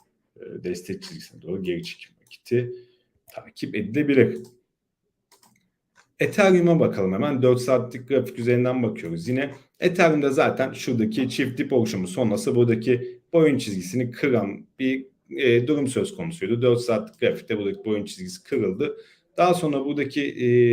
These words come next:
işte aşağı yönlü hareketlilik, şuradan tepki aldı, bir trend oluşturdu derken tekrardan kırılım gerçekleşti. Şimdi Ethereum'daki duruma baktığımız zaman Bitcoin'den biraz daha ayrışıyoruz şimdi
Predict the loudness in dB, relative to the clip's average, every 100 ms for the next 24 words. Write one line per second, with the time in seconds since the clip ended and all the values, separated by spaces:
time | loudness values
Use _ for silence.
0 | 4 2 0 -6 _ _ _ -12 -8 -6
1 | -6 -2 2 2 2 0 -4 -6 -14 -12
2 | -10 -10 -14 _ _ _ _ _ _ _
3 | -12 -10 -10 -12 -2 -2 -2 -8 -6 -6
4 | -6 -10 -2 0 0 -2 0 0 0 -2
5 | -4 -6 -4 0 0 0 0 0 0 0
6 | -2 0 2 4 4 2 2 -2 0 0
7 | -2 -6 -6 -14 _ _ _ _ -8 -2
8 | 0 4 6 8 8 6 4 2 2 4
9 | 4 2 0 0 2 2 2 0 -4 -4
10 | -2 -2 0 -2 2 2 2 0 0 2
11 | 2 0 0 0 -2 -10 -18 -20 -20 -20